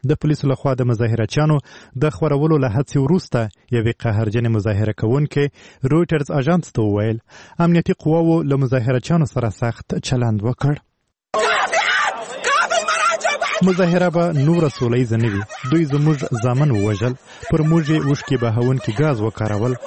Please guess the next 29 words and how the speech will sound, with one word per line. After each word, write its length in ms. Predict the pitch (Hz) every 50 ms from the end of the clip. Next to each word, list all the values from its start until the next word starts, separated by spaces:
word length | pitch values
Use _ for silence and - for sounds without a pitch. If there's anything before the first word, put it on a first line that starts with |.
| - - - -
د 120 | 147 143
داعش 240 | 143 147 170 - -
غوندې 260 | 135 139 135 127 127 123 -
چلند 260 | 127 127 143 165 156 113
یې 80 | 107 101
راسره 300 | 104 92 - 113 107 104
وکړ. 300 | 101 110 - - 123 127 127 - - - - - - - -
تاسې 300 | - 160 165 - - 170 156 143 - - - -
امنیتي 360 | 143 143 147 147 143 - - 190
ځواکونه 440 | 160 139 113 101 - - 107 107 98
بیا 140 | 104 107 101 98 - - - - - 120 123
د 200 | 135 139 147 151 117 -
زرغونې 400 | 135 127 113 123 131 143 165 170 - -
ساحې 320 | 113 107 101 92 117 113 110 104
داعشیان 480 | 107 107 110 110 - - 135 123 101 98
یاست. 320 | 98 110 120 120 - - _ - _ _ _ -
په 80 | - 190
ساحه 280 | - 190 165 160 185
کې 200 | - - 175 -
خبریالان 420 | - 165 151 156 147 147 156 160 156
وایي 260 | 147 151 151 156 147 -
په 60 | - 143
لسګونو 460 | 135 135 117 101 110 139 143 143 135 127
مظاهره 340 | 120 117 120 101 117 117 110
چیانې 260 | - - 127 127 120 -
په 60 | - 107 -
ټپي 220 | 113 104 - 120 104
حالت 220 | 104 107 110 113 -
کې 100 | -